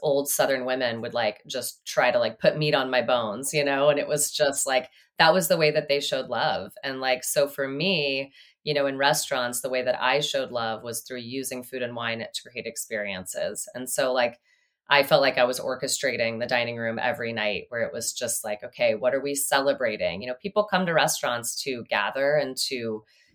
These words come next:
connect with each other and to celebrate milestones and to, you know, do business deals. I mean, you name it, like, restaurants are the cornerstone for so much beauty.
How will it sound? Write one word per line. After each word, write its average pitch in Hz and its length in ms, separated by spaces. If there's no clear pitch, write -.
connect 135 320
with 139 120
each 131 200
other 139 320
and 123 180
to 131 100
celebrate 123 640
milestones 143 1000
and 123 180
to, 117 400
you 143 80
know, 117 120
do 147 240
business 147 380
deals. 143 400
I 127 80
mean, 131 180
you 135 100
name 127 280
it, 101 160
like, 120 180
restaurants 135 460
are 135 60
the - 60
cornerstone 123 680
for 120 120
so 123 380
much 123 560
beauty. 131 600